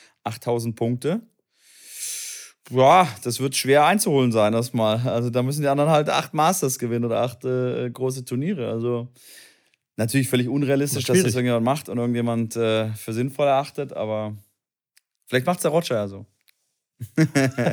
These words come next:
Speaker 1: Wenn er, wenn er hoffentlich noch zurückkommt.
Speaker 2: Mit zweiundfünfzig. Ja, mal
Speaker 1: Ja.
Speaker 2: gucken. Schauen wir mal.
Speaker 1: Was sagst du zur Love Story von, äh, von Andy, von Andy Murray, der, äh, vor drei Jahren ziemlich genau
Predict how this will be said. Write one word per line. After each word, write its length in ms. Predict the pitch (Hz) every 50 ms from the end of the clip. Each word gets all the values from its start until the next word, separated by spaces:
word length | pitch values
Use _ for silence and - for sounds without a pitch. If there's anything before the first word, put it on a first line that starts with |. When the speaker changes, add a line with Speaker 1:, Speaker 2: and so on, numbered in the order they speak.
| - - 160 - - - 202 - -
Speaker 1:
Wenn 160 | 131 165 180
er, 140 | 185 165 147 - -
wenn 160 | 160 175 180
er 60 | 170
hoffentlich 280 | 175 190 196 196 190 190
noch 160 | 175 170 175
zurückkommt. 600 | 170 - 147 151 147 - - 110 101 104 - - _ _ _ _ _ _ - - - - - _ _ _
Speaker 2:
Mit 280 | - 143 156 156 -
zweiundfünfzig. 920 | - - 156 151 151 160 160 - 147 139 139 135 - - 131 120 - - -
Ja, 200 | - 131 175 226
mal 180 | 214 170 135 120
Speaker 1:
Ja. 120 | 110 113
Speaker 2:
gucken. 200 | 113 - 135 127
Schauen 220 | - - - 135 156
wir 60 | 156
mal. 160 | 135 123 - - _ _ _ _ _
Speaker 1:
Was 180 | - 117 131 131
sagst 240 | 151 175 208 - -
du 40 | 175
zur 180 | 160 165 160
Love 220 | 147 143 165 226 -
Story 280 | - 190 175 175 170
von, 340 | 165 - 165 156 151 147 143
äh, 200 | 143 139 139 139
von 200 | 135 - 143 139
Andy, 460 | - - 196 254 285 285 165 113 104 104
von 160 | - 147 139
Andy 240 | - 165 185 185 170
Murray, 440 | 156 165 208 285 226 120 98 101 98 -
der, 600 | 113 123 123 123 123 127 123 - 76 113 120 123
äh, 40 |
vor 160 | 120 - 139 117
drei 240 | 120 - 107 123 143
Jahren 520 | 147 139 135 139 143 156 165 175 170 -
ziemlich 260 | - - 160 151 151
genau 460 | - 151 143 143 139 143 147 160 156